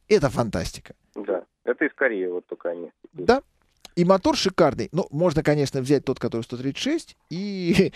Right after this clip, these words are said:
Speaker 1: <laughs>
Speaker 2: Мгм.
Speaker 1: и чипануть его нормальным методом,
Speaker 2: Нет,
Speaker 1: да.
Speaker 2: они, они берут сто восемьдесят четыре, делают П Т С на сто тридцать шесть, чтобы меньше платить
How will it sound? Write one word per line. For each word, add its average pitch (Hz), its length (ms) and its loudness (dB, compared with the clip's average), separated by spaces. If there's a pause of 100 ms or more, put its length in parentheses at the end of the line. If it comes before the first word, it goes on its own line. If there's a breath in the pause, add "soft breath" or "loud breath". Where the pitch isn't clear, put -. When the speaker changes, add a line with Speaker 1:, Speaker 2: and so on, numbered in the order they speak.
Speaker 1:
<laughs> - 100 -20
Speaker 2:
Мгм. - 240 -2
Speaker 1:
и 160 140 -6
чипануть 180 500 4
его 143 380 4
нормальным 139 520 2
методом, 143 440 0
Speaker 2:
Нет, 135 200 6
Speaker 1:
да. 110 100 4
Speaker 2:
они, 165 280 2
они 156 240 2
берут 156 400 2
сто 131 120 -2
восемьдесят 127 280 -2 (160)
четыре, 160 500 0
делают 117 380 -2
П - 100 -8
Т 110 240 -2
С - 60 -18
на 104 80 -8
сто 110 140 -10
тридцать 104 340 -8
шесть, 196 240 0 (240)
чтобы 95 240 -8
меньше 104 380 -8
платить 101 300 -6